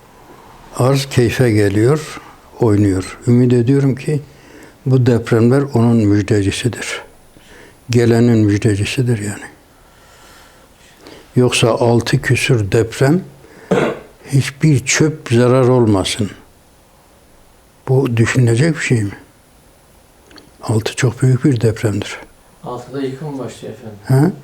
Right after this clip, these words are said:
Speaker 2: Altıda yıkım başlıyor, altı nokta iki oldu.
Speaker 1: Altı nokta iki. Biz Elazığ'da beş şiddetinde bir deprem gördük.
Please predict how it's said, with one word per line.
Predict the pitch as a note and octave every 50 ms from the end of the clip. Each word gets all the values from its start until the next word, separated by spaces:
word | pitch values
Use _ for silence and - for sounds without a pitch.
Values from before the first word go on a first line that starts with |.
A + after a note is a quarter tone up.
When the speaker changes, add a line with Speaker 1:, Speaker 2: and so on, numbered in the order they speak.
| - - - - -
Speaker 2:
Altıda | C3+ C3+ C3+ C3+ C3+ D3+ E3
yıkım | D#3+ D#3 D3+ - - F#3+ E3+ D#3
başlıyor, | D3 C#3 C3+ - - G3 D#3
altı | D#3 D3+ D3+ F3
nokta | E3+ D#3 C#3+ - F#3
iki | F3 - - F#3
oldu. | D#3+ C3+ A2+ - - - - - - _ - - - - -
Speaker 1:
Altı | G2+ G#2 G2 - - A#2+
nokta | A#2+ A2 G#2 - - C3+
iki. | B2+ B2 A#2 - - D#3 C#3 A2+ - - - - - - - - - - - - - - - - - - _ - _ - - _ -
Biz | C3 A#2 A#2
Elazığ'da | C3+ C3+ B2 B2+ B2+ A#2 A2 A#2 A2 G#2+ C3 A#2+ A2 A2+
beş | C3+ C3 B2 - - - - - - -
şiddetinde | - B2 A2 A#2+ A#2+ A#2 - - B2 B2 A#2+ A2+ A#2
bir | A#2 A2+ G#2+
deprem | A2+ A#2 A2+ - - C#3 C3+ C3 A2+
gördük. | A2 G#2 G#2+ G#2+ A#2+ D3+ E3 D#3+ - -